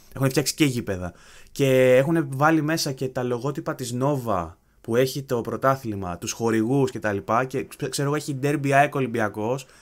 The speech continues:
και πριν παίξεις, σου πετάει βιντεάκι της Nova με το πρόμο του αγώνα, το κανονικό που έπαιζε στην τηλεόραση ότι παίζουνε. Δηλαδή, όλο το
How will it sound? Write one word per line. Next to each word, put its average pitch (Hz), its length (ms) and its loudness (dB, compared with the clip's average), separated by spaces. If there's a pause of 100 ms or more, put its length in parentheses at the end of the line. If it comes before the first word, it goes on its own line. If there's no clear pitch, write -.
(260)
και 123 140 0
πριν 147 280 2
παίξεις, 147 600 -2
σου 131 200 -2
πετάει 151 300 2
βιντεάκι 151 480 0
της 135 280 -4
Nova 147 240 0
με 151 140 -2
το 131 560 2
πρόμο 151 560 0 (260)
του 127 140 4
αγώνα, 139 640 2 (240)
το 127 100 -4
κανονικό 131 520 2
που 151 60 0
έπαιζε 160 220 4
στην 147 140 -2
τηλεόραση 139 480 4
ότι 131 80 -10
παίζουνε. 123 400 2
Δηλαδή, 113 240 4
όλο 147 180 6
το 165 100 0